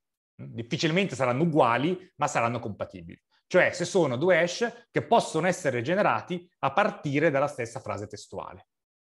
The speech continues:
indipendentemente da quale essa sia. Questo metodo compare fa questa operazione. Quindi nel fase di login uno andrà a mettere qui la password testuale e qui l'hash recuperato dal database.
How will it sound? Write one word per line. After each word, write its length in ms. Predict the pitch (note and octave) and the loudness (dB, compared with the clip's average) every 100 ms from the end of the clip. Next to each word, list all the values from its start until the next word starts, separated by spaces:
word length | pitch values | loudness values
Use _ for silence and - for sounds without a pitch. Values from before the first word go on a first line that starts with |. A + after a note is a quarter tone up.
| _ _ | _ _
indipendentemente 840 | A#2 B2 A#2+ B2+ B2 B2+ G#2 G#2+ G#2+ | -12 -8 -6 -6 -4 -6 -6 -6 -8
da 140 | - | -8
quale 160 | F#2 F2 | -10 -12
essa 200 | - - | -18 -20
sia. 320 | - - _ _ _ _ - D3+ _ _ _ _ | -20 -20 _ _ _ _ -18 -18 _ _ _ _
Questo 200 | - C3+ | -6 0
metodo 280 | D#3+ C3+ B2 | 2 2 0
compare 720 | - G3 C#3 C3 D#3 - _ _ _ _ _ _ _ _ | -2 2 4 4 0 -10 _ _ _ _ _ _ _ _
fa 220 | - A#2 | -2 -2
questa 180 | C3 B2 | -2 -2
operazione. 640 | A#2 - - - F3+ G#3 _ _ _ - | -2 -4 -8 -18 -18 -20 _ _ _ -6
Quindi 180 | C3+ A2 | -4 -4
nel 140 | G2+ | -2
fase 240 | D#3 C3+ | 2 2
di 80 | B2 | 2
login 480 | F3 C3+ C#3+ E3 G3 - - _ - | 2 2 0 0 0 -2 -20 _ -6
uno 180 | C3 A#2 | -4 -2
andrà 180 | A2+ | 2
a 40 | B2+ | 4
mettere 380 | C#3 - G#2 - | 2 0 -4 0
qui 200 | E3 A#2+ | 0 0
la 100 | G#2+ | 0
password 380 | C3+ - A2+ | -2 -2 -6
testuale 640 | F#3 F3+ A#2+ G#2 G2 C3 - | -6 -8 -4 -2 0 -2 -2
e 160 | D3+ | -6
qui 280 | - A#2+ B2+ - _ | -4 -6 -6 -10 _
l'hash 460 | - D3+ B2+ - D3 | 2 4 4 2 0
recuperato 500 | A#2 A2 A2+ G#2+ G#2 | 0 -4 -2 -2 -2
dal 160 | F#2+ | -6
database. 500 | F2+ D2+ - - - | -8 -10 -12 -20 -20